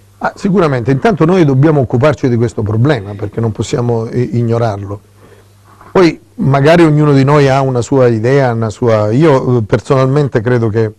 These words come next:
eh, sul, sul piano delle relazioni interpersonali, internet e tutti questi strumenti,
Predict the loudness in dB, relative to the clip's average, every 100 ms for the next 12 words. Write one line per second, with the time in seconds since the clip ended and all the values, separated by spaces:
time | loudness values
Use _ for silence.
0 | _ _ _ _ _ _ -2 0 2 4
1 | 2 2 -2 -2 -4 -2 -8 -2 -2 2
2 | 2 4 2 2 2 2 0 -2 -2 -2
3 | -2 -2 -2 -4 -4 -2 -2 0 0 0
4 | -2 -2 -2 -2 -2 -2 -4 -6 -4 -4
5 | -2 -2 -6 -8 -4 -2 -2 -4 -4 -6